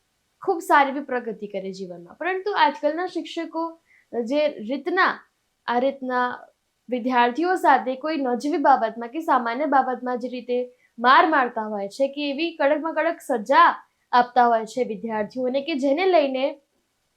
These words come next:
વિદ્યાર્થી તો સફર કરે જ છે, વિદ્યાર્થી તો કષ્ટ ભોગવે જ છે, પરંતુ સાથે એમના પરિવારજનો પણ આ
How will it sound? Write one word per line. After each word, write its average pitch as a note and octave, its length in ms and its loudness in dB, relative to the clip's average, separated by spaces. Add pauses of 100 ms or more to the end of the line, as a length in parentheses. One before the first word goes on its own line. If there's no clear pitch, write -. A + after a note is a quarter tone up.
(260)
વિદ્યાર્થી D4 380 4
તો F4+ 100 -2
સફર F4 340 4
કરે E4+ 280 4
જ - 20 -12
છે, D#4 220 0
વિદ્યાર્થી C#4 520 -2
તો E4 200 -2 (340)
કષ્ટ D4+ 300 0
ભોગવે C#4 400 2
જ C#4+ 40 -8
છે, D#4 100 0
પરંતુ D4+ 240 0
સાથે D4 340 0
એમના D#4 200 -2
પરિવારજનો D4+ 800 0
પણ D4 280 0 (440)
આ C4 300 6